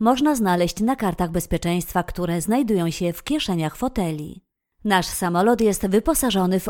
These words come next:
osiem wyjść. Dwa z nich znajdują się z przodu, cztery w środku, a dwa na końcu. Oświetlenie awaryjne prowadzące do wyjść znajduje się nad drzwiami wyjść awaryjnych,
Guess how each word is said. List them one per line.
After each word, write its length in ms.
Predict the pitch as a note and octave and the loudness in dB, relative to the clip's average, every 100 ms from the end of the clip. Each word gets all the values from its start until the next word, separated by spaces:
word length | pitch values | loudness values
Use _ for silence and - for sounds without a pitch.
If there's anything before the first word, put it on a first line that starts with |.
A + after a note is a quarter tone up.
| - | -2
osiem 420 | E3 - E3 F3+ | -2 0 -2 2
wyjść. 580 | G3 E3+ D3 - - - _ - | 2 0 -2 -8 -14 -20 _ -10
Dwa 320 | F3+ F3+ F3 | -4 0 0
z 100 | E3 | 0
nich 280 | F3+ A3 - | -2 -2 -4
znajdują 420 | G3 A3+ G3 F3 | 0 2 2 2
się 140 | D#3+ E3+ | 0 -4
z 80 | - | -6
przodu, 460 | - D#3+ D#3 F3 - _ | -4 -4 -4 -8 -12 _
cztery 380 | - - G3 E3 | -8 -2 0 0
w 40 | - | -4
środku, 680 | - E3 D#3+ - A3 C4+ _ _ - | -4 -4 -4 -6 -8 -8 _ _ -2
a 120 | E4+ | 0
dwa 360 | G#3 F3 E3 E3 - | 2 0 0 -2 -2
na 140 | A#3 | 0
końcu. 600 | - G3 E3 D#3+ - C#3+ F#3+ _ _ _ _ _ _ | 2 0 0 -2 -8 -10 -14 _ _ _ _ _ _
Oświetlenie 680 | - - A3+ A3 B3+ D#4 - | -6 0 0 2 2 2 2
awaryjne 500 | F#3 F3+ F3+ G#3 A3+ | 2 2 2 2 2
prowadzące 580 | A3+ G3 F3 F3+ F3+ | 2 2 2 0 0
do 140 | F3 E3+ | -2 0
wyjść 360 | E3+ F3+ - - | 0 0 -2 -6
znajduje 500 | G3+ A3+ C#4 A3 F#3+ | -2 0 2 4 2
się 160 | - F#3+ | 2 0
nad 240 | A3+ A3+ | 0 0
drzwiami 540 | F3+ E3 E3+ F3 F3+ | -2 -2 0 0 0
wyjść 300 | E3+ E3+ - | 0 -2 -2
awaryjnych, 720 | - E3+ G3 G#3+ G3+ E3+ D#3 | -4 0 2 2 2 0 -4